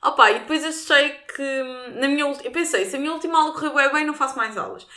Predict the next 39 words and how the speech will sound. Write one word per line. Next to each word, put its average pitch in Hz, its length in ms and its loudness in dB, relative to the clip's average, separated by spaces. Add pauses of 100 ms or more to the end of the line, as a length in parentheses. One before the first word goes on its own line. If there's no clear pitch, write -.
(160)
E 277 80 2
enquanto 359 160 2
estava 349 180 6
a - 60 0
fazer 285 240 -4
aulas 302 300 0
também, 269 420 -4
ao 220 160 -6
fim 269 120 -6
do 254 140 -8
dia, 277 260 -4
treinava 285 460 0
com 269 100 -16
o 262 40 -10
meu 269 160 -4
carro, 254 420 4
tipo, 190 460 -2
em 196 80 -2
sítios 202 340 -10
vazios 226 560 0
ou 190 440 4
sítios 240 340 -8
com 254 140 0
menos 240 300 -4
movimento. 240 680 -10 (640)
Ahm, 240 840 -2
depois, 262 880 -2
na 262 140 -4
última 302 360 4
aula 208 240 6
não 226 140 -4
correu 220 240 -2
muito 220 220 -10
bem, 277 420 0
deixei 214 240 -6
o 220 40 -4
carro 214 240 4
ir 202 80 0
abaixo 240 800 4